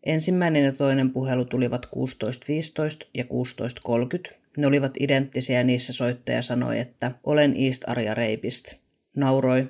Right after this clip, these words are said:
ja lopetti puhelun. Viiden aikaan tuli kolmas puhelu, jossa sanottiin "olen East Area Rapist ja seuraavat uhrit on jo valittuna, ette saa minua kiinni".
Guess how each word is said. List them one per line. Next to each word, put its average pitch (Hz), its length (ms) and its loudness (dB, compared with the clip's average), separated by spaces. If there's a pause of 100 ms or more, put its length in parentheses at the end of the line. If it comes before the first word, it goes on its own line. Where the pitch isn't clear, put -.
ja 123 80 -2
lopetti 120 360 -2
puhelun. 127 480 -4 (120)
Viiden 156 260 6
aikaan 143 340 2
tuli 131 160 2
kolmas 139 400 2
puhelu, 131 300 -2
jossa 120 300 -2
sanottiin 127 720 -2
"olen 156 260 4
East 143 300 0
Area 123 240 0
Rapist 123 560 -2 (200)
ja 135 80 -2
seuraavat 139 440 2
uhrit 127 320 -2
on 123 160 0
jo 120 100 0
valittuna, 123 580 -2 (220)
ette 127 240 -6
saa 120 180 -2
minua 117 340 -2
kiinni". 107 440 -2